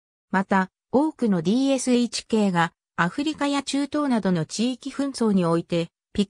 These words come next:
クアップトラックなどの荷台に搭載して使用されることも多い。ソビエト連邦軍は千九百二十九年に対空用大口径重機関銃の開発を開始した。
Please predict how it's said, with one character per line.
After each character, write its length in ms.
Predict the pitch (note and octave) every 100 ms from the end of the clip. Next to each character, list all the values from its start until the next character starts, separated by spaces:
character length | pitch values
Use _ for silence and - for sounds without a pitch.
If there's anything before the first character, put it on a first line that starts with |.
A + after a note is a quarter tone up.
| -
ク 160 | C#4+ D#4
ア 40 |
ッ 40 |
プ 180 | - -
ト 140 | B3+ B3
ラ 80 |
ッ 20 | A#3+
ク 160 | -
な 140 | A3+ F#3+
ど 100 | F#3
の 160 | E3+
荷 160 | E3+ E3
台 240 | G3+ B3
に 160 | A#3 -
搭 200 | G3 A#3
載 260 | - B3 A#3+
し 140 | -
て 120 | A3+
使 180 | G#3 F#3+
用 160 | G3+ G#3+
さ 180 | G#3
れ 100 | F#3
る 180 | D#3 D3+ _ _ _
こ 140 | G3
と 120 | F#3 C4+
も 260 | F3+ F#3+
多 80 | F3+
い。 200 | C#3+ - _ _ _ _ _
ソ 160 | - F3
ビ 140 | C4
エ 80 | D4+
ト 140 | D#4
連 200 | D4 C#4+
邦 300 | - C#4 C4+
軍 240 | A3 G3 E3
は 160 | D#3
千 240 | - B3 C#4
九 240 | C#4+ C#4+
百 260 | A3+ G3+ E3+
二 160 | A3+
十 220 | A#3+ G3
九 280 | D#3+ B3 A#3+
年 240 | G#3+ E3+ D#3
に 220 | D3+ - _ _
対 240 | G#3 B3+ C#4+
空 240 | C#4+ C#4+
用 260 | C#4 C4 B3+
大 200 | B3+ A#3+
口 240 | A#3 B3+
径 240 | A#3+ A#3+
重 240 | G#3 A#3 C#4
機 140 | -
関 260 | - C#4+ B3
銃 220 | G#3 F3+
の 120 | D#3+
開 260 | - F3 A3+
発 340 | A3+ G#3 A#3
を 100 | A3
開 240 | - F3 F3+
始 160 | F#3+
し 100 | -
た。 240 | - C#3+